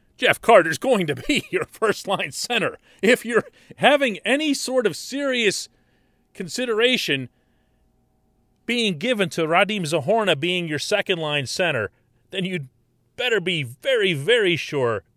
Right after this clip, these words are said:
Jeff Carter's gonna be your first line center. And that means that he'll play between Jake Guentzel and Brian Rust, barring, you know, whatever, injuries,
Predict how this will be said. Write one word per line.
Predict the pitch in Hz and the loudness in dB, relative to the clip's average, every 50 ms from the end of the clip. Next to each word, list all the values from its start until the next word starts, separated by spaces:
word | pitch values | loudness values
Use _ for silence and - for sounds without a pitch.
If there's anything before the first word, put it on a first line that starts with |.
| _ _ | _ _
Jeff | - - 165 143 - | -6 -4 -4 -4 -4
Carter's | - - 180 175 170 156 131 123 | -2 -2 0 0 0 -2 -4 -8
gonna | - 151 139 127 | -8 -8 -8 -8
be | 131 143 | -8 -8
your | 135 135 120 | -8 -8 -8
first | - - 160 147 139 - - | -6 -4 -4 -4 -4 -4 -6
line | 123 113 110 101 92 | -10 -10 -8 -10 -10
center. | - - 107 87 80 78 78 _ _ _ _ _ _ _ _ _ _ _ _ - | -12 -14 -14 -14 -14 -16 -20 _ _ _ _ _ _ _ _ _ _ _ _ -10
And | 160 165 | -4 0
that | 196 233 247 240 | 2 2 2 0
means | 226 220 220 220 214 - - - _ _ _ _ _ _ _ _ _ _ _ _ _ _ _ | -4 -4 -4 -4 -4 -6 -10 -14 _ _ _ _ _ _ _ _ _ _ _ _ _ _ _
that | - 147 127 | -4 -2 2
he'll | 131 226 240 | 2 2 2
play | - - 202 196 196 190 | 2 -2 -4 -2 0 0
between | 165 160 - - 165 175 170 165 160 147 - _ _ _ _ _ _ - | -2 -2 -6 -6 -6 -6 -6 -6 -6 -8 -12 _ _ _ _ _ _ -10
Jake | 123 160 165 165 - | -6 -4 -4 -4 -4
Guentzel | - 165 156 156 - - 151 139 110 | -6 -6 -6 -6 -6 -6 -8 -6 -6
and | 123 123 107 | -8 -8 -6
Brian | 131 127 120 120 120 107 101 | -4 -4 -4 -4 -4 -6 -6
Rust, | 107 101 87 - - - _ _ | -6 -6 -6 -8 -12 -20 _ _
barring, | - 254 269 254 247 220 196 160 127 104 - _ _ _ _ _ _ _ _ _ _ _ _ _ _ _ - | -6 -2 0 2 2 2 2 0 -4 -10 -16 _ _ _ _ _ _ _ _ _ _ _ _ _ _ _ -8
you | - 202 | -4 -2
know, | 143 127 113 85 73 - | 0 0 0 -2 -4 -10
whatever, | - 131 143 139 123 110 - 71 67 _ | -6 -4 -2 0 -2 -2 -4 -8 -14 _
injuries, | - 131 135 131 113 123 117 117 110 107 101 87 - - | -6 -4 -4 -4 -4 -4 -4 -4 -4 -6 -8 -10 -12 -14